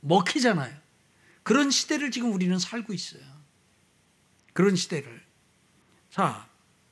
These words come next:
그런데 오늘 하나님은 우리에게 말씀하셔요. "자기 중심으로 살아라, 너 중심으로 살아라, 본인 중심으로 살아라." 이제 이렇게 말하고 그런 말에 솔깃하고 그런 말이 위로가 되고,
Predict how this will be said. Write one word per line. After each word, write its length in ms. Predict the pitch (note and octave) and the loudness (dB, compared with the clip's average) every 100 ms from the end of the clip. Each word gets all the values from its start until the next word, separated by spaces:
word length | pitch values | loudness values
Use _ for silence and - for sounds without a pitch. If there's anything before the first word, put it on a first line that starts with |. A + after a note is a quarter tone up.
| _ _ _ _ _ _ _ _ _ - - - | _ _ _ _ _ _ _ _ _ -20 -20 -2
그런데 260 | B3+ D#4 C#4 | 2 2 4
오늘 240 | B3 A#3 | 4 4
하나님은 420 | B3 A#3 A3+ A#3+ - - | 4 4 4 2 -2 -8
우리에게 300 | F3 G#3+ G#3+ | 0 2 4
말씀하셔요. 800 | G#3 F3 - F#3+ D3+ D#3 C#3 C#3+ - _ _ _ - - | 4 2 2 0 -2 -2 -6 -8 -14 _ _ _ -20 -6
"자기 380 | - F#3+ G#3 C4 | 0 2 2 2
중심으로 480 | B3+ B3 C4+ B3+ A#3+ | 4 4 4 4 4
살아라, 400 | C4 B3+ B3 A#3+ | 4 6 6 6
너 180 | F#3 | 4
중심으로 480 | F#3 C4 - C4 B3 | 4 4 4 4 4
살아라, 460 | - B3 A#3+ B3+ G#3+ - - | 4 6 8 6 4 0 2
본인 340 | G#3+ C4+ B3+ | 4 4 2
중심으로 520 | C4 B3+ G#3+ B3 B3 | 2 2 2 4 4
살아라." 480 | G#3+ B3+ A#3+ B3+ - - - | 4 4 6 6 4 -4 -4
이제 100 | A#3+ | 0
이렇게 680 | B3+ - G#3 C4+ C#4+ - C#4+ | 0 2 4 4 2 0 0
말하고 520 | C4 G#3 A#3 A3+ C#4 | 4 6 6 6 4
그런 380 | - A3 B3+ A#3+ | 6 6 6 4
말에 280 | A3+ G#3+ B3 | 4 6 6
솔깃하고 680 | A#3+ C4 C4+ A3+ A3+ B3 C#4 - - | 4 -2 -2 4 6 6 4 0 -6
그런 320 | - A#3 B3+ A#3+ | 4 4 6 4
말이 300 | A3+ B3+ A3 | 4 4 4
위로가 380 | F#3 A#3+ A#3 | 2 4 4
되고, 460 | A3 G#3+ A#3+ F3+ - | 6 6 6 4 -2